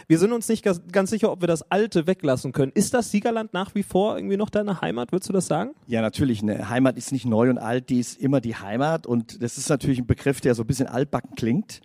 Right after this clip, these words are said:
Speaker 2: Aber, ähm, mit sechzig sehe ich das natürlich vielleicht noch mal ein bisschen anders. Also wenn ihr in mein <laughs> Alter kommt, bin ich mal gespannt, wie ihr den Heimatbegriff definiert. Aber Heimat assoziiert natürlich schon ganz viele Erinnerungen. Und zwar,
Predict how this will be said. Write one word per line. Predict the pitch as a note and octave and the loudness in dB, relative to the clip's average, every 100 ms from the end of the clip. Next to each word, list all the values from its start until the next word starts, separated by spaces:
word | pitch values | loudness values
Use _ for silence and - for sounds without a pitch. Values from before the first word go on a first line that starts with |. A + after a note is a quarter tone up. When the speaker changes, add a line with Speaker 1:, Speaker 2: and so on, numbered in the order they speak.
| _ - - - - - | _ -20 -20 -20 -20 -12
Speaker 2:
Aber, | A#2+ B2 A#2+ A2+ A#2 | -2 4 6 6 4
ähm, | A#2 A2 A2 G#2+ A2 B2+ F3 A#2 B2 | 4 4 4 0 -4 -10 -10 -6 -2
mit | A#2+ C3+ | 0 4
sechzig | F3+ G3+ - F#3 | 4 4 2 4
sehe | F3 | 6
ich | E3+ | 4
das | E3 D#3+ | 4 0
natürlich | C#3+ D3 C#3 | 2 4 4
vielleicht | C#3+ C3+ C3+ | 2 2 2
noch | B2+ B2 D3+ | 2 4 2
mal | D#3+ | 0
ein | C3 | 0
bisschen | E3+ F#3+ - D3+ | 0 0 0 0
anders. | C3 E3 D#3+ D3 - - - - | 2 2 2 0 -8 -20 -20 -2
Also | C3+ C#3 | 2 4
wenn | D3+ D#3 | 2 0
ihr | E3+ F3+ | 0 2
in | D#3 | 4
mein | C#3 - A3+ | 4 4 2
<laughs> | E3 | 2
Alter | G#3 E3 F#3+ | 2 2 2
kommt, | - F3+ F3 E3+ | 0 0 0 0
bin | |
ich | F3 | 2
mal | D#3 | 2
gespannt, | D3 - D#3+ D3 | 0 0 0 0
wie | D3+ | -2
ihr | E3 | 0
den | C3 - | 0 -2
Heimatbegriff | F#3 A3 C#3+ - A#2+ - A#2+ - - - - - D3 | -2 0 -2 -4 -10 -4 -4 -4 -18 -20 -20 -2 2
definiert. | C#3 C3 C#3+ F#3 | 4 4 4 4
Aber | C3+ A#2+ | 2 0
Heimat | C#3+ E3+ D#3+ - - - _ | 2 2 2 -4 -20 -20 _
assoziiert | D3 D3 C3 C#3 C3+ C#3+ | -4 -2 -2 2 2 2
natürlich | C3 C#3+ C3 - | 0 2 0 4
schon | C#3+ C3 C3 - - _ | 4 6 4 -2 -10 _
ganz | - C#3+ - | -6 -6 0
viele | F3+ | 2
Erinnerungen. | C#3+ D3 D3 E3 G#3+ B3+ | 2 2 0 2 2 2
Und | D3 C3+ | -2 0
zwar, | C3+ C3 C3 | 2 2 0